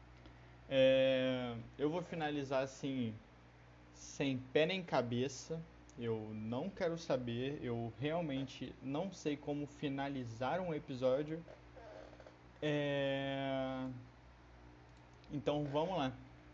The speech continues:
Tchau. É,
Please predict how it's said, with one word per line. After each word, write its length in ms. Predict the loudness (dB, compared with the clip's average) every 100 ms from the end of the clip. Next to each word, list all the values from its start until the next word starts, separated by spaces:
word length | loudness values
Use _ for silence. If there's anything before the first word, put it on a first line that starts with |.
| -18
Tchau. 340 | 2 4 4 0 -12 -14 -14 -16 -20 -20 -20 -20 -20 -20 -20 -2
É, 840 | 4 4 6 4 2 0 -2 -4